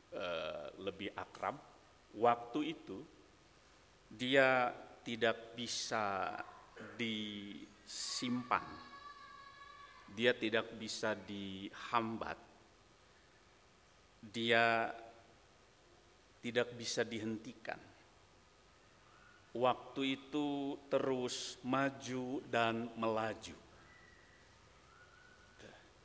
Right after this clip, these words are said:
Ketika kita yang ada dalam waktu itu tidak mampu memaknai waktu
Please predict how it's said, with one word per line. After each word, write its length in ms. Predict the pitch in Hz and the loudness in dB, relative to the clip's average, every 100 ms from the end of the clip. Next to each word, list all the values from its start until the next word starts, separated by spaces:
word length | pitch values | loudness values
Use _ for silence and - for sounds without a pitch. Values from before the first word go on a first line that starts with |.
| - - - - - - - | -20 -20 -20 -20 -20 -20 -16
Ketika 480 | - 113 120 131 131 - | -8 0 6 8 8 6
kita 640 | - 170 - 120 92 151 - - - - - - - - | 0 -2 8 10 10 6 0 -10 -18 -20 -20 -20 -20 -6
yang 240 | 120 131 131 | 0 0 2
ada 400 | 135 127 135 127 | 2 4 2 2
dalam 400 | 123 120 120 117 127 | 4 4 2 2 2
waktu 560 | 139 - - 143 139 | 2 0 -6 -6 -4
itu 400 | 139 - 151 202 - - - - - - - - - - - | -8 -6 -6 -6 -10 -20 -20 -20 -20 -20 -20 -20 -20 -20 -8
tidak 320 | 117 120 117 | 4 6 6
mampu 800 | 123 131 139 143 135 - 135 139 - | 4 4 4 2 -4 -6 -2 -2 -2
memaknai 800 | 131 123 131 143 - 127 127 123 | -4 0 0 0 0 2 2 2
waktu 800 | 123 139 151 - - - 160 156 | 2 2 2 -2 -16 -4 -2 -2